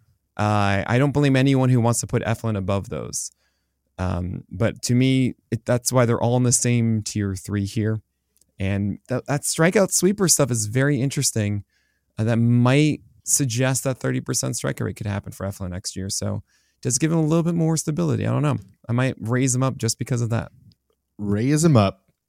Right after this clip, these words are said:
Speaker 2: Um, I had Eflin twenty-second. I had this next pitcher you're gonna mention twenty-third. And then I know our rankings are gonna get very different. Um,
Speaker 1: Oh,
Speaker 2: but
Speaker 1: boy.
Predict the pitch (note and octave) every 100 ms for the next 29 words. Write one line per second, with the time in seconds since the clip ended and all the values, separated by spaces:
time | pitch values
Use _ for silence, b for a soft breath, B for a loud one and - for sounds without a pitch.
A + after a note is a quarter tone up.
0 | _ _ - A2 G#2+ A2 - C3 D#3 E3
1 | D3+ C#3 - A#2+ B2 A#2 A2 - A#2 G#2+
2 | D#3 E3 D3+ D3 A#2+ A2+ A#2+ A2+ G#2+ A2
3 | F#2 E3 - B2 - A2 G#2+ G#2+ G2+ G2+
4 | G#2 G2 - A2+ G2 - D#3 A2 G#2 -
5 | A#2+ B2 F3 G3 E3 B2 C3+ C3+ A#2+ A2
6 | G#2+ G#2+ G2+ G2+ F#2+ F#2+ F2+ G2 G2+ F2+
7 | E2+ F2 E2 - - - A2 G2+ G2 G2+
8 | G2 b b b - C3+ D#3 A#2+ F2+